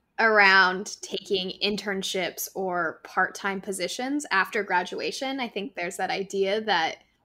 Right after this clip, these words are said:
you do that in college, and after college you need, like, you, somehow we all need to graduate with a full-time job offer. I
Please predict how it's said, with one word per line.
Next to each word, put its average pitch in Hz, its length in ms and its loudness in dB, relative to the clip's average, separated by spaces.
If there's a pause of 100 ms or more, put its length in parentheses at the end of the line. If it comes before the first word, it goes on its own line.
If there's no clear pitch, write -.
(100)
you 214 180 -2
do 190 220 -2
that 175 300 0
in 262 180 -2
college, 208 500 4
and 196 120 -10
after 208 320 -2
college 185 540 -2
you 185 120 -4
need, 180 400 -4 (120)
like, 196 300 -8
you, 233 200 -6
somehow 214 500 2
we 208 140 2
all 190 240 4
need 208 180 -4
to 202 100 -4
graduate 185 920 -2 (100)
with 180 240 -6
a 180 100 -2
full-time 175 720 -6
job 165 460 0 (100)
offer. 254 640 -2 (500)
I 190 640 4